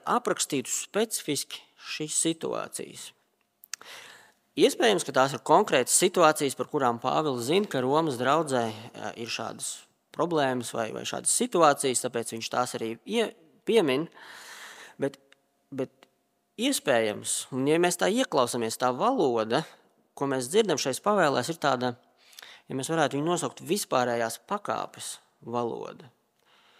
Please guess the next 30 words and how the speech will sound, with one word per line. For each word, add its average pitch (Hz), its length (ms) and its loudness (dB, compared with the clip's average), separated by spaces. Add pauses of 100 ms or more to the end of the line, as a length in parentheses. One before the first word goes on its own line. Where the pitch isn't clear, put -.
(200)
Nu, - 80 -10
kā 226 160 6
tad 147 80 0
izskatās 160 400 2
pieķeršanās 131 720 0
labajam, 117 560 0
domājot 120 480 0
par 113 160 -8
mies-, 135 400 -2
viesmīl-, 135 560 -6 (160)
par 127 160 -4
mīlestību? 160 560 -2 (1200)
Es 160 80 0
būšu 135 320 0
draudzīgs, 143 600 2 (800)
parunāšos 185 580 4
pēc 120 200 -6
dievkalpojuma 139 580 0
ar 113 80 -14
tiem, 190 280 2
kuriem 160 300 0
man 175 160 2
ir 139 100 0
līdzīgas 151 540 -2
intereses, 185 460 0 (500)
kurus 143 280 -4
esmu 151 260 -2
jau 131 80 -4
iepazinis. - 720 -8 (100)
Vai 104 400 -4